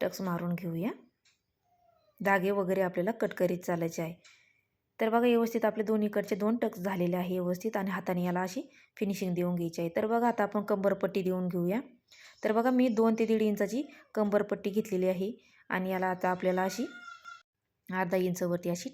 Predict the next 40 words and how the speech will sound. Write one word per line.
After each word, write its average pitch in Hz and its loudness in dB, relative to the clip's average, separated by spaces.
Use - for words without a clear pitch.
टीप - -6
मारीत 175 -2
चालायचं 160 -6
आहे. 151 -8
तर 220 4
बघा 226 2
व्यवस्थित 220 2
आता 196 2
आपण 190 0
ही 190 -4
टीप 208 -4
मारून 185 0
घेतलेली 202 0
आहे 185 0
आणि 190 -4
परत 196 2
याच्यावरती 185 0
आपल्याला 180 -2
दाब 202 0
टीप 175 0
देऊन 180 0
घ्यायची 175 -4
आहे. 165 -4
तर 220 2
बघा 226 0
या 214 4
पद्धतीने 208 2
अशी 208 2
ओपन 196 0
करायचं 196 0
आहे 190 -2
आणि 180 0
आपल्याला 185 0
याच्यावरती 180 0
अशी 180 -2
दाब 202 -2
टीप 175 -4
मारून 170 0
घ्यायची 170 -4
आहे. 180 -2